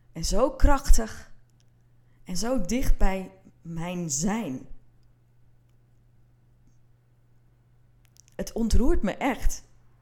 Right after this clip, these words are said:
En weet je, <laughs> ehm, ik geloof dus niet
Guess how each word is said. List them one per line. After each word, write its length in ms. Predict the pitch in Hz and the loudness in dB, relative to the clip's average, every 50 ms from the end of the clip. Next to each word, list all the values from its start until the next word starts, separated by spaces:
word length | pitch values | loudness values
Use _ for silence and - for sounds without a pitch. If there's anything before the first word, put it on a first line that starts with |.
| _ _ _ _ _ _ _ _ _ _ _ _ _ _ _ _ _ _ | _ _ _ _ _ _ _ _ _ _ _ _ _ _ _ _ _ _
En 280 | _ 196 220 233 233 - - - _ _ | _ -8 -6 -6 -8 -10 -12 -20 _ _
weet 280 | _ 214 220 254 269 262 | _ -10 -10 -10 -8 -8
je, 220 | 302 330 359 - - - - - _ _ _ _ | -8 -10 -10 -12 -14 -20 -20 -20 _ _ _ _
<laughs> 400 | _ 254 - - - 320 - 262 - - - - - - - - - _ _ - - - | _ -6 -4 -4 -4 -6 -8 -10 -12 -14 -20 -20 -20 -20 -20 -20 -20 _ _ -20 -18 -14
ehm, 480 | 220 220 220 220 220 214 208 208 208 202 - - - _ _ _ _ _ _ _ _ - - - _ - - - - _ _ _ - - _ _ - - - - - _ - - - _ - - - - - _ - - - - - | -10 -10 -8 -8 -8 -8 -8 -10 -10 -12 -16 -20 -20 _ _ _ _ _ _ _ _ -20 -20 -20 _ -20 -20 -20 -20 _ _ _ -20 -20 _ _ -20 -20 -20 -20 -20 _ -20 -20 -20 _ -20 -20 -20 -20 -20 _ -20 -20 -18 -18 -16
ik 160 | - 254 240 | -16 -16 -14
geloof 320 | - - 285 285 294 285 | -8 -2 0 0 0 0
dus 200 | 294 - 254 220 | 0 -6 -10 -8
niet 380 | - 220 240 262 254 - - - | -6 -6 -4 -4 -6 -8 -12 -16